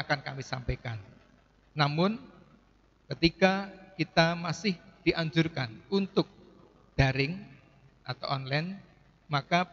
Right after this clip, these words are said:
pelayanan ibadah G K J Cakranratan akan dilaksanakan secara live streaming. Berikutnya, tentang doa pagi,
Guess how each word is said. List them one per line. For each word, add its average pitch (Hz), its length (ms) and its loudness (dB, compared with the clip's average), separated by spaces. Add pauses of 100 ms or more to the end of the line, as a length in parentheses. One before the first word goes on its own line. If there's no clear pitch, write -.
(120)
pelayanan 180 720 -2
ibadah 139 480 0 (400)
G 139 80 0
K - 80 -8 (160)
J - 20 -10 (220)
Cakranratan 175 1120 -2 (400)
akan 147 320 -2
dilaksanakan 143 960 -4
secara 131 480 -4 (400)
live 135 240 0 (240)
streaming. 117 400 0 (1400)
Berikutnya, 165 640 4 (400)
tentang 190 720 0 (760)
doa 165 320 4
pagi, 151 560 -6